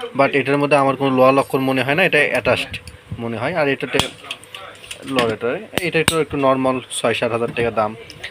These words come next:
but এটা, এটা মনে হয় সেম প্রাইসের কাছে। আর অটোরগুলোর,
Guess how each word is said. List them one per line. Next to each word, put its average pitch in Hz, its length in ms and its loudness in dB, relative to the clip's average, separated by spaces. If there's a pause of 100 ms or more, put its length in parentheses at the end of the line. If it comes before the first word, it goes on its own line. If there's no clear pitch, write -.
(120)
but 120 140 0
এটা, 139 240 0
এটা 151 220 4
মনে 139 220 0
হয় 139 100 -2
সেম 139 220 0
প্রাইসের 131 440 2
কাছে। 165 320 -4 (720)
আর 123 280 4 (280)
অটোরগুলোর, 151 800 6